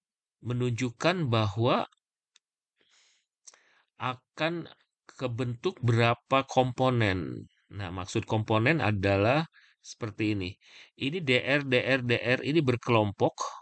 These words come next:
tapi ini D R ini berkelompok dengan S I, dengan, dengan D T. Dan ini tidak dikehendaki gitu.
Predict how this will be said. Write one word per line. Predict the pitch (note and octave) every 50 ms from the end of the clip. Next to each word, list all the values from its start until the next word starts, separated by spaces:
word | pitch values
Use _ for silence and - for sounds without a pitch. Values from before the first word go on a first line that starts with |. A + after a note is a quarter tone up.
| _ _ _ _ _ _ _ _ _ -
tapi | - F3+ G#3 - _ - A#2 G#2 A2 C3+ G#3 D4 - _ _ _ _ _ _ _ _ _ _ _ _ _ _ _ _ _ - - _ _ _ _ _ _ _ _ - C3
ini | C#3+ D#3+ G#3+ G#3+ F3
D | C#3+ C3 B2+
R | - E3 C#3+ C3+ C3 C3
ini | B2 C#3 C#3 D#3 G3+
berkelompok | F#3 D3 C#3 B2 - C#3+ C3+ C3 - F#3+ G3
dengan | D3 C3 C3 B2+ G#2
S | D2+ G2+ G2+ - - -
I, | - B2+ C#3+ E3 E3
dengan, | B2+ A#2 A2+ G#2+ G#2+ G#2 G#2 G#2 G2+ G2+ G2 E2+ - _ _ _ _ _ _ _ _ _ _ _ _ _ _ _ _ _ _ _ _ _ _
dengan | _ - G2+ G#2+ G#2 G2+ G#2 G#2+
D | G#2+ F#2+ G#2+ A#2+ A#2+
T. | - - A2 G#2 G2+ F#2+ F2+ F#2+ F#2 F#2 G2 _ _ _ _ _ _ _ _ _ _ _ _ _ _ _ _ _ _ _ _ _ _ _ _ _ _ _ _ _ _ _ _ -
Dan | - G2+ G#2
ini | E2 F2 G#2 G#2 A#2 D3
tidak | D#3+ - A#2+ G#2+ G#2 G2 F#2
dikehendaki | G2+ G2+ - - G#2 G#2 G#2+ G#2+ A2+ A#2+ - - - B2+ A2 D#2 D#2 F2+ F#2
gitu. | F2+ - _ - E2+ F2